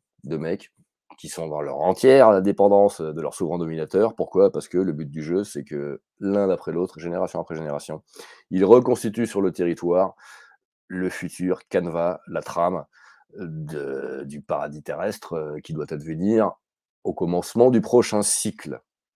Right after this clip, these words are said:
L'excellence de la prière adressée à Dieu pour ceux qui les avaient précédés dans l'éternité. Car ils faisaient partie, nous faisons partie d'une chaîne ininterrompue et il s'agit d'en prendre conscience pour faire aboutir le projet.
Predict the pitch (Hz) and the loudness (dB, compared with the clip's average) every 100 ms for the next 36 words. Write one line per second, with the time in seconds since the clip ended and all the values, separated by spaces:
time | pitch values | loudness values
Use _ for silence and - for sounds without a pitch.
0 | _ _ _ _ _ _ _ _ - 82 | _ _ _ _ _ _ _ _ -14 -8
1 | - 92 95 87 82 - 90 90 82 80 | 0 2 2 2 -2 -2 2 2 2 -4
2 | 82 - 85 78 85 90 78 - - - | -6 -6 -6 -4 -4 -4 -6 -10 -10 -2
3 | 131 123 - 85 78 80 82 - - 107 | 4 4 4 -2 -2 -4 -6 -8 -4 0
4 | 107 98 101 87 85 82 85 82 78 _ | 0 0 0 0 -2 -6 -10 -10 -14 _
5 | _ _ _ _ _ 80 80 78 87 - | _ _ _ _ _ -4 -4 -4 -6 -6
6 | - 92 85 87 107 101 85 87 80 - | -4 -4 -2 2 4 4 2 -4 -6 -8
7 | 76 67 - 92 101 98 95 82 78 78 | -10 -10 -4 0 0 0 -6 -8 -8 -10
8 | 73 - 98 107 71 78 78 - 82 80 | -10 -6 -2 -2 -2 -6 -10 -10 -10 -10
9 | - 82 73 - 71 - 101 104 - 95 | -8 -8 -8 -10 -10 0 2 2 0 -8
10 | - - 78 78 82 90 87 - 80 | -6 -6 -6 -8 -6 -4 -4 -6 -10